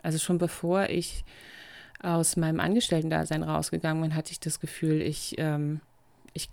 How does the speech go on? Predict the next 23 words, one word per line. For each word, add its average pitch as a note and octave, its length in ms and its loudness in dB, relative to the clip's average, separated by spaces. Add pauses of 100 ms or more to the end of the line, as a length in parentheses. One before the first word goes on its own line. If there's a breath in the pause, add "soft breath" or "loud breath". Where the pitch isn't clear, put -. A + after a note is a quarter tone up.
(120)
ich - 160 -6
kann D#3 280 0
viel E3+ 560 4
noch D#3+ 300 -2
anders E3 360 -2
gestalten D#3 560 -2
und D3 180 -4
hab D3+ 140 -10
da D#3+ 140 -6
immer F3 240 -6
schon G3+ 280 -2
mit G#3 140 -2
dem A#3 140 0
Jahresrückblick - 1700 0
und E3 280 0
dem E3 220 2
Plan D#3+ 460 0
und E3+ 140 -2
Ziele F#3+ 260 2
formulieren D#3 600 -2
und D#3+ 120 -4
so D#3 140 -4
angefangen. D#3 680 -6